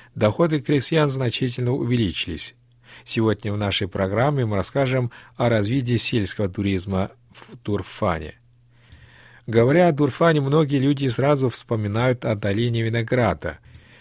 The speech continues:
Здесь прохладно, хотя вокруг стоит жара. Виноград здешний сладкий, вкусный, всегда вызывает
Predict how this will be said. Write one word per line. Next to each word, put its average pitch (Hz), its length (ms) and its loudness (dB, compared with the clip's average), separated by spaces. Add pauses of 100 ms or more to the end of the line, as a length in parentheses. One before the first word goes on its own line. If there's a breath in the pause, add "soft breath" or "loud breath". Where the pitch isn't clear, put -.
(180 loud breath)
Здесь 110 320 0
прохладно, 123 680 0
хотя 101 420 -2
вокруг 113 380 -4
стоит 90 420 -4
жара. 104 460 -2 (420 soft breath)
Виноград 110 640 -2
здешний 107 600 0
сладкий, 107 760 -2
вкусный, 107 640 -6 (200 loud breath)
всегда 123 460 -2
вызывает 95 600 -2